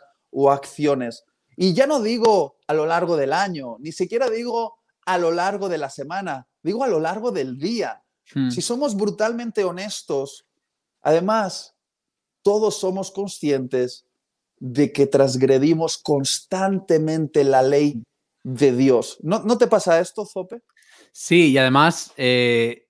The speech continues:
Speaker 2: yo creo que todo el mundo que nos está viendo ahora puede identificar ciertos pensamientos que no ayudan. Eh, imagínate los que pasan por nuestra mente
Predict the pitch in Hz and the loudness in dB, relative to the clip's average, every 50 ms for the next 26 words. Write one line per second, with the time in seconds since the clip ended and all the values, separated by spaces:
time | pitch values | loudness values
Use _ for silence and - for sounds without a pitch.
0 | _ _ - - 117 117 139 139 143 - 151 151 156 160 156 - - 139 135 131 | _ _ -20 -16 -4 -2 -2 -2 0 2 4 4 6 4 4 4 4 4 4 4
1 | - - - 151 143 151 156 147 151 165 170 156 143 - 127 123 123 - 131 120 | 2 0 0 0 2 2 2 2 2 0 0 0 0 0 -2 -4 -4 -6 -8 -2
2 | - 151 139 151 151 143 139 127 131 143 151 147 139 131 - - 139 135 135 143 | 0 2 4 4 4 4 4 4 4 4 4 4 2 0 0 0 0 2 2 2
3 | 143 135 131 120 123 110 - 117 - 139 139 143 143 - - - _ - 139 131 | 0 0 -2 -4 -6 -8 -10 -8 -2 0 2 2 0 0 -4 -8 _ -2 -2 0
4 | - 143 135 - - 131 123 117 - - 120 117 120 131 151 165 165 135 - 117 | 0 -4 -4 -2 0 0 0 0 0 0 2 4 6 6 8 8 6 6 4 2
5 | 113 - - - - 120 120 123 127 131 131 123 113 139 180 202 165 139 151 190 | 0 0 -4 -2 0 2 4 4 4 4 2 2 4 4 4 4 4 4 4 2
6 | 247 - - _ - - - _ _ _ _ _ _ _ - - - 120 - - | 0 -2 -6 _ -20 -20 -20 _ _ _ _ _ _ _ -18 -16 -16 -16 -16 -10
7 | - 143 135 135 139 131 - - - 151 160 160 151 - - 156 151 160 165 - | -4 -2 0 0 0 0 -2 0 0 0 2 2 0 2 2 4 4 4 4 2
8 | 131 143 131 135 127 - - - - 131 123 123 - _ - 147 151 - - 156 | 2 2 2 2 2 0 -4 -2 0 0 0 0 -2 _ 2 2 4 4 4 2
9 | 143 131 147 139 131 131 127 123 - - 123 117 123 143 156 156 127 135 143 139 | 4 4 2 2 4 2 0 0 -2 -2 0 2 2 2 2 2 0 -2 -4 -6